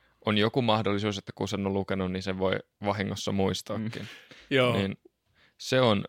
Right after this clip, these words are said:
Speaker 1: erittäin onnistunut tässä, tota, Törni-kirjassa.
Speaker 3: Kiitoksia.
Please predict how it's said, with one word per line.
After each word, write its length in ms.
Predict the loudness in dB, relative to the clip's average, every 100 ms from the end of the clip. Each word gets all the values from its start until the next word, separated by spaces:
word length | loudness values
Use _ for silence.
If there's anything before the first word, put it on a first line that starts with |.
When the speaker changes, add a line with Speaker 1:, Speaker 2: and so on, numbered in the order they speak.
| _ -4
Speaker 1:
erittäin 560 | 2 4 4 0 -2 0
onnistunut 600 | 0 -2 -8 -8 -10 -6
tässä, 300 | -8 -6 -10 -14 _ _ _ _ -8
tota, 260 | -6 -2 -4 _
Törni-kirjassa. 1400 | 0 2 2 -4 -8 _ _ _ -8 -4 -2 -2 -4 -10 -14 _ _ -2
Speaker 3:
Kiitoksia. 320 | 2 2